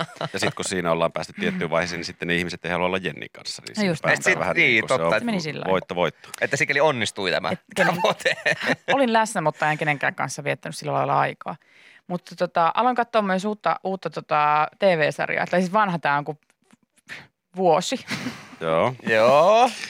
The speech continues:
Speaker 3: No vuoden ikäinen ei ihan hirveän vanha.
Speaker 1: Erittäin,
Speaker 2: Ei, se on se vanhempi.
Speaker 1: erittäin
Speaker 2: On
Speaker 1: hyvä
Speaker 2: se vanhempi.
Speaker 1: kielikuva.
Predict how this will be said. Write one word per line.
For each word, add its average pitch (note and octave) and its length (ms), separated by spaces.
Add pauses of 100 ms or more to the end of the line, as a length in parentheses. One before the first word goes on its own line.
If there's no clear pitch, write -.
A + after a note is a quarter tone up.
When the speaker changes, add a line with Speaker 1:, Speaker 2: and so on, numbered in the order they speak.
(120)
Speaker 3:
No D3 80
vuoden D3+ 260
ikäinen D3+ 260
ei D#3+ 60
ihan D3+ 160
hirveän A#2+ 320
vanha. G2 180
Speaker 1:
Erittäin, - 180
Speaker 2:
Ei, A3+ 100
se B3 100
on A#3 120
se A3+ 140
vanhempi. F#3 500 (240)
Speaker 1:
erittäin G2+ 500 (120)
Speaker 2:
On G#3+ 60
Speaker 1:
hyvä G#3+ 120
Speaker 2:
se F#3 40
vanhempi. F3+ 220
Speaker 1:
kielikuva. F2+ 560